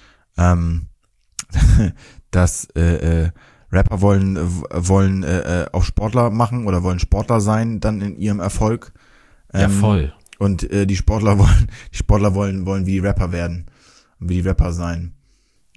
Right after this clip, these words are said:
Speaker 1: Ähm,
Speaker 2: Es sind dann auch je-, jeweils die einzigen, die, die, wo, wo die jeweils andere Gruppe dann noch starstruck ist, ne? Also
Speaker 1: Ja, ja, voll.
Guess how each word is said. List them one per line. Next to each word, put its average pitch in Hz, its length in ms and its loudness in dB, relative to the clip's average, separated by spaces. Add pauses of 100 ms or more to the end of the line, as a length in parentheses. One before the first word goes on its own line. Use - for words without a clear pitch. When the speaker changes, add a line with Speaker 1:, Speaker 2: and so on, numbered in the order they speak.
(140)
Speaker 1:
Ähm, 85 300 -8
Speaker 2:
Es 85 80 -4
sind 101 140 0
dann 104 120 2
auch 98 140 -2
je-, 113 220 0
jeweils 101 560 2
die - 180 -4
einzigen, 104 800 2
die, - 180 -14
die, 95 440 -4 (640)
wo, 101 380 -4
wo 101 80 0
die 98 100 0
jeweils 98 260 0
andere 110 420 0
Gruppe 101 340 0
dann 90 140 2
noch 90 100 2
starstruck 95 600 -2
ist, - 300 -12 (220)
ne? 101 280 0
Also 85 240 -2
Speaker 1:
Ja, 101 280 2 (400)
ja, 90 160 -4
voll. 90 280 -4